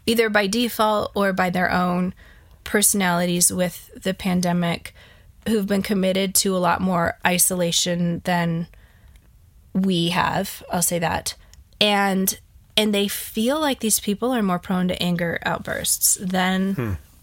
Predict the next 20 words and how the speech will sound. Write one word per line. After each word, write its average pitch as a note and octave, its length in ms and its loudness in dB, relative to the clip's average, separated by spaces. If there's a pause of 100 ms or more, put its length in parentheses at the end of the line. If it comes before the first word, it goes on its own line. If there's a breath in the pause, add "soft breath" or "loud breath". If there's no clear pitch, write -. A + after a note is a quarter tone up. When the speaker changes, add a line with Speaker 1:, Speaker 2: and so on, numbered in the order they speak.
(180)
Speaker 1:
they F#3 420 2
had G3 480 0
been F#3 160 2
in F3 80 0
the E3+ 60 -2
past. - 600 -2 (520 loud breath)
And F#3+ 680 2 (500)
musing G#3 540 2
on F#3+ 160 2
why F#3 580 2
that's - 300 2
possibly G3 580 0
been F#3 140 -2
the F#3 80 -2
case. F#3 500 0 (520 loud breath)
And F#3+ 520 2 (220)
I B3 160 2
wonder, A3+ 760 2 (1900 soft breath)
I A#3+ 140 4
wonder C4 800 0